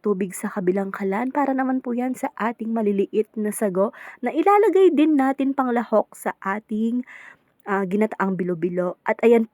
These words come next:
pa lang po pala yung naglagay tayo ng isang kilo ng wash sugar. Pero dinagdagan ko pa po yan kasi natabangan po ako. Kaya nilagyan pa natin siya ng kalahating kilo pa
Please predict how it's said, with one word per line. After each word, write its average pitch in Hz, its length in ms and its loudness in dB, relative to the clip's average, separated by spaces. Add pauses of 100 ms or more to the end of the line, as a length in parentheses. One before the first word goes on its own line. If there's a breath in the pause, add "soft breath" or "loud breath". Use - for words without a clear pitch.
(100)
pa 226 80 6
lang 220 160 2
po 220 160 2
pala 208 240 4
yung 202 240 2
naglagay 226 560 4
tayo 214 320 2
ng 214 400 0 (400 loud breath)
isang 277 400 2
kilo 247 400 4
ng 214 400 2
wash 190 480 2
sugar. 180 560 0
Pero 254 400 4
dinagdagan 269 560 2
ko 262 160 0
pa - 0 -
po 254 160 -2
yan 226 240 2
kasi 220 320 0
natabangan 208 1040 0
po 190 240 2
ako. 196 400 2 (320 loud breath)
Kaya 220 240 4
nilagyan 220 400 4
pa 214 160 2
natin 208 240 0
siya 202 240 0
ng 202 160 0
kalahating 247 720 0
kilo 196 320 -2
pa 180 240 -8